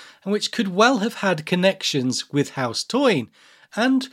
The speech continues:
with their near neighbours House Swan for that matter. And of course, a noble origin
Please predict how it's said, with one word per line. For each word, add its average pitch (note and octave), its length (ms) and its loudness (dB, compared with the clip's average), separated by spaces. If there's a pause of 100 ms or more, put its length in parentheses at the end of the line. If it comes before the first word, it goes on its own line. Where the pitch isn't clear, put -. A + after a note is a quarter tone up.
(180)
with F3 140 0
their E3 100 4
near C4 320 2
neighbours D#3 600 2
House G#3+ 400 0
Swan F#3 420 2
for - 160 -10
that A2 220 -6
matter. C3+ 460 -6 (680)
And G#3 100 2
of - 160 0
course, A#3+ 420 -2 (240)
a D#3 80 0
noble G3+ 640 2
origin D#3 540 2